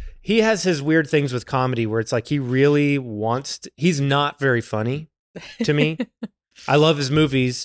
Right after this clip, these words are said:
Speaker 1: and I think his movies have good little sprinklings of humor.
Speaker 2: Mm-hmm.
Speaker 1: But anytime he tries to be funny, it oftentimes comes off bad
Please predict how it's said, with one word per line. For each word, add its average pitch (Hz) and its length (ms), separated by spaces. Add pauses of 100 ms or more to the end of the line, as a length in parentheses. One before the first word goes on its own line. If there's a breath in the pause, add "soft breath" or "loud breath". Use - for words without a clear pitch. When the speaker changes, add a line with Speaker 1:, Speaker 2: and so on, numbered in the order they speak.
Speaker 1:
and 165 120
I 156 100
think 175 180
his 151 120
movies 185 320
have 135 180
good 139 320 (220)
little 135 460 (360)
sprinklings 143 560
of 98 120
humor. 101 360 (100)
Speaker 2:
Mm-hmm. 156 300 (160)
Speaker 1:
But 143 100
anytime 190 380
he 151 100
tries 151 580
to 131 100
be 123 140
funny, 117 400
it 113 80
oftentimes 107 680
comes 104 320
off 101 240
bad 110 360